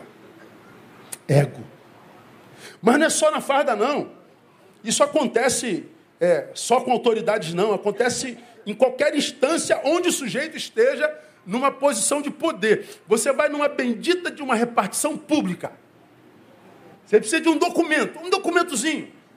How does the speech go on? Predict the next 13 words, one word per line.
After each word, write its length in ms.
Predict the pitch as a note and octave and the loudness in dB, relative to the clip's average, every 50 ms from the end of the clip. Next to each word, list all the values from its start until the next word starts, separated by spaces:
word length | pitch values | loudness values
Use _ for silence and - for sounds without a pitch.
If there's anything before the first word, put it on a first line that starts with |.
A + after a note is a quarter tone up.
| _ _ _ - - - - - - - - - - - _ _ _ | _ _ _ -20 -20 -20 -20 -20 -20 -20 -20 -20 -20 -20 _ _ _
Tá 80 | - E4 | 2 4
ali, 140 | D#4+ D#4+ E4 | 4 4 2
ó, 80 | C#4 | 0
só 160 | - - E4 | 0 0 0
ele 180 | F#4 E4 D#4 D4 A#3 A3+ | -2 -2 -4 -6 -6 -6
na, 160 | A3 A#3 G#3+ | -8 -6 -2
na 120 | A#3 A#3 G3+ | 0 0 0
estante 360 | - - - C4+ C#4+ C#4 C4 | -2 0 0 0 2 2 2
ali 140 | A#3+ - - | 0 0 0
pegar, 400 | G3+ C4+ B3 A3 A#3+ C#4 D#4 D4+ | 0 0 0 2 0 0 0 -2
tá 80 | - | -2
aqui, 180 | - - - D#4 - | -6 -6 -6 -6 -4
senhor. 240 | - B3 D#3 B2+ | -2 -2 -2 -4